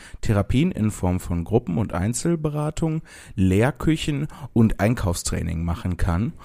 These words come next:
Und zum anderen stelle ich Spezialkost her, zum Beispiel für Patienten mit Allergien, nach einer O P O P mit schweren Krankheiten, die die Verdauung, Leber oder Ähnliches betreffen und so weiter. Man kann also relativ viel machen mit Patienten jeden Alters.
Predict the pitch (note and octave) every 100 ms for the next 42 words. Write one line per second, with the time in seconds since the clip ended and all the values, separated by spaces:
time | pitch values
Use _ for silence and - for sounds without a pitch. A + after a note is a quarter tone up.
0 | - D3+ C3 - A#2 G2+ F#3+ G3+ A#3+ -
1 | A#2+ C3 - - - F#2 - F2 B2+ -
2 | F2+ - - E2+ E2+ - F2 E2 - -
3 | F2+ F2 E2+ - - - F2 - F#2 F#2
4 | - F2+ F2+ G2+ C#3+ D#3 D3+ - - -
5 | F#2+ F#2+ - F2 F#2 - F#2 - D3 D3
6 | D3 G2+ F2+ - F2 F2+ F2 B2 C#3+ B2+
7 | A#2+ B2 A#2+ A#2 A#2+ - - - G2 F#2+
8 | E2+ - F#2+ G2 G#2+ A2+ A2+ G#2 G2 G#2+
9 | G#2 G2+ - F2+ E2 A2+ A2 - - F#2
10 | - F2+ - F#2+ - - - - D#3 -
11 | - D#2+ - - - - - - - -
12 | A#2+ B2 D3 F#3+ - A#2+ A2 G#2+ G#2 -
13 | G2+ G#2+ G#2 - F#2 - - - C3+ C3+
14 | A#2+ F2+ F2 - F2+ A2+ G#2+ - F2 -
15 | F2 F#2 - G#2+ G2 G#2 - A#2 C3 F#2+
16 | - -